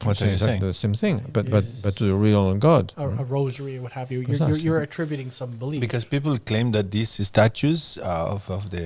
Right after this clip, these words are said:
Speaker 1: you know, fat Buddha, whatnot, they're gonna bring you prosperity, they're gonna bring you longevity, they're going to bring you wealth. We can also ask God for those things, right?
Speaker 3: If
Speaker 2: Exactly.
Speaker 3: it's for our good.
Speaker 1: Mm-hmm.
Speaker 2: So without, uh, really, uh,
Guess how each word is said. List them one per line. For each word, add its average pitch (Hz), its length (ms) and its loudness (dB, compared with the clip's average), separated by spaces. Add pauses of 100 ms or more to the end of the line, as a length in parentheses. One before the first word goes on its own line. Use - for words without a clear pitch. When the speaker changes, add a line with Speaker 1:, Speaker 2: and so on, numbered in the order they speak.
(120)
Speaker 1:
you 80 40 -4
know, 87 180 -2
fat 95 280 0
Buddha, 104 260 8
whatnot, 101 440 6
they're 104 100 6
gonna 95 200 2
bring 92 200 0
you 92 80 0
prosperity, 143 680 2
they're 104 100 -2
gonna 95 160 -4
bring 92 220 -8
you 87 100 -2
longevity, 127 680 2
they're 110 180 2
going 98 200 0
to 101 100 -4
bring 98 200 -2
you 90 120 -2
wealth. 156 420 0 (880)
We 139 160 6
can 175 100 8
also 185 460 2
ask - 560 -4
God 95 280 4
for 92 200 2
those 92 240 0
things, 92 280 0
right? 156 200 0 (180)
Speaker 3:
If 110 60 -6
Speaker 2:
Exactly. 95 320 -2
Speaker 3:
it's 107 80 -8
for 131 180 -6
our 110 160 -6
good. 107 360 -6 (380)
Speaker 1:
Mm-hmm. 90 100 2
Speaker 2:
So 104 220 4
without, 135 560 6
uh, 123 120 6
really, 117 600 8
uh, 98 180 6